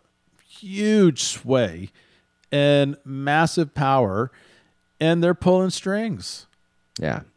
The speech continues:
Speaker 2: Yeah, they are.
Speaker 1: So get to know that family, get to know what they're up to, uh, keep 'em in your radar, because a lot of the things that they're doing and that, that they're purporting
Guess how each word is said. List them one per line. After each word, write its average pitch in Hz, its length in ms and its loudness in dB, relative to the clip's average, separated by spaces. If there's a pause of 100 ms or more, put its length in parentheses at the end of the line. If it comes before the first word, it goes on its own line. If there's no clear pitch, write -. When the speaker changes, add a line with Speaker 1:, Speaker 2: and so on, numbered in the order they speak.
Speaker 2:
Yeah, 98 160 4
they 87 160 4
are. 71 200 -6 (580)
Speaker 1:
So 107 640 -4 (1080)
get 147 280 2
to 175 120 2
know 151 240 4
that 135 240 2
family, 127 640 0 (360)
get 120 200 -2
to 147 140 2
know 131 440 6 (400)
what 113 380 -4
they're 120 220 4
up 117 180 2
to, 110 360 0 (680)
uh, 90 180 -14
keep 135 220 -2
'em 123 120 -2
in 123 140 0
your 120 140 0
radar, 110 560 2
because 98 720 -4 (580)
a 110 100 -6
lot 120 280 2
of 147 100 4
the 139 100 4
things 131 440 -2
that 110 180 0
they're 117 180 4
doing 120 400 2
and 110 140 -2
that, 104 160 -4
that 107 180 -4
they're 107 140 -2
purporting 113 640 2